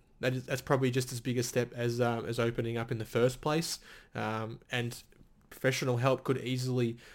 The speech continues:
easily replace that, um, that friend or family that you may be unsure about speaking to, uh, or about opening up to. If you talk to a, a counsellor or a therapist or, or whatever,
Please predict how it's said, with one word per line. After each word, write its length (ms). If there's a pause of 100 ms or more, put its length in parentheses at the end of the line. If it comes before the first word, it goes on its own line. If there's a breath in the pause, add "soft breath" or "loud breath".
(240 loud breath)
easily 440
replace 520
that, 400
um, 320
that 180
friend 300
or 80
family 500
that 120
you 160
may 260
be 240
unsure 520
about 240
speaking 400
to, 320 (300 loud breath)
uh, 140
or 40
about 200
opening 340
up 120
to. 260 (200 loud breath)
If 80
you 120
talk 280
to 280
a, 440
a 40
counsellor 720 (420 loud breath)
or 160
a 40
therapist 680 (180 soft breath)
or, 260
or 180
whatever, 500